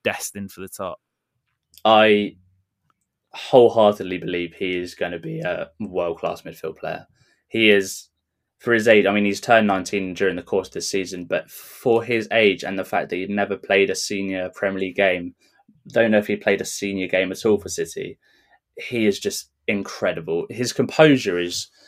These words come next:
Speaker 2: I've never seen a, a player of his age have that level of composure. He, um, he got injured, uh,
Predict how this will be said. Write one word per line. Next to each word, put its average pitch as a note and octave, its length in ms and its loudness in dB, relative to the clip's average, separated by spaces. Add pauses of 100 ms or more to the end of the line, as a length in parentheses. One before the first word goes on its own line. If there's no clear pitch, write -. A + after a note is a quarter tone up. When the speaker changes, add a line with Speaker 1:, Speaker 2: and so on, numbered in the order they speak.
(180)
Speaker 2:
I've A2 140 2
never B2 180 6
seen G2+ 300 0
a, F#2+ 240 4
a - 60 -8
player F#2+ 340 4
of F2+ 80 -4
his F#2 180 -4
age F2 280 -2
have E2+ 160 -6
that F2+ 180 0
level F#2 180 -2
of E2+ 80 -8
composure. F2 720 -4
He, A2 240 0
um, G2 340 0 (760)
he B2+ 160 4
got B2 160 8
injured, A2+ 300 4
uh, G2 200 6